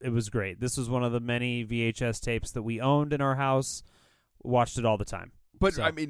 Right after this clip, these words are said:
Speaker 2: wh-, where's the trauma for you in this?
Speaker 1: The trauma is, at the time that I watched this, uh, my heart would break because I knew I couldn't marry Sandra Bullock. <laughs>
Speaker 2: Oh, my gosh. That's rough.
Speaker 1: It's rough.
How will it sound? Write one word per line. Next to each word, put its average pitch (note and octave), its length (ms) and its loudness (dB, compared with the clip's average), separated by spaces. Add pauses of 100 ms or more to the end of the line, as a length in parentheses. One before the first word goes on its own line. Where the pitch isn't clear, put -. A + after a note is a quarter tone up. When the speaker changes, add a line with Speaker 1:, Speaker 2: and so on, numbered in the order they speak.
(120)
Speaker 2:
wh-, D3+ 220 0
where's E3+ 200 2
the E3+ 60 -6
trauma F3+ 300 2
for D3+ 140 -4
you G3+ 200 -4
in G#2 120 -6
this? F#2 320 -10 (200)
Speaker 1:
The C3 120 0
trauma E3+ 420 4
is, D3+ 320 4
at B2 160 -2
the B2+ 80 0
time D#3 300 2
that D#3 100 6
I C#3 80 6
watched C3 340 4
this, C3+ 420 4 (520)
uh, A#2 420 4
my A2+ 140 2
heart C#3 300 4
would A#2 240 -4
break A#2 320 4
because A2 280 0
I A2 120 2
knew G#2+ 260 4
I G2+ 80 4
couldn't A2 260 -4
marry G2 220 -8
Sandra G#2+ 300 -4
Bullock. A#2 420 0
<laughs> - 100 -20
Speaker 2:
Oh, C3+ 160 -8
my A#2 180 -10
gosh. G#2+ 320 -4 (220)
That's C3+ 300 0
rough. A#2 400 -2 (220)
Speaker 1:
It's - 180 -14
rough. - 340 -8